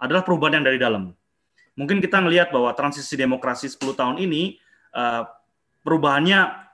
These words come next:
banyak ditekan dari aktor luar gitu ya. Aktor dari dalamnya ada Aung San Suu Kyi, tapi memang Aung San Suu Kyi,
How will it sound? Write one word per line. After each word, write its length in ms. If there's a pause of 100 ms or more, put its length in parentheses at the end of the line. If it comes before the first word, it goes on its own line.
(140)
banyak 360
ditekan 320
dari 160
aktor 320
luar 400
gitu 240
ya. 80 (260)
Aktor 300
dari 180
dalamnya 560 (240)
ada 580
Aung 200
San 180
Suu 160
Kyi, 160
tapi 220
memang 240
Aung 80
San 120
Suu 120
Kyi, 240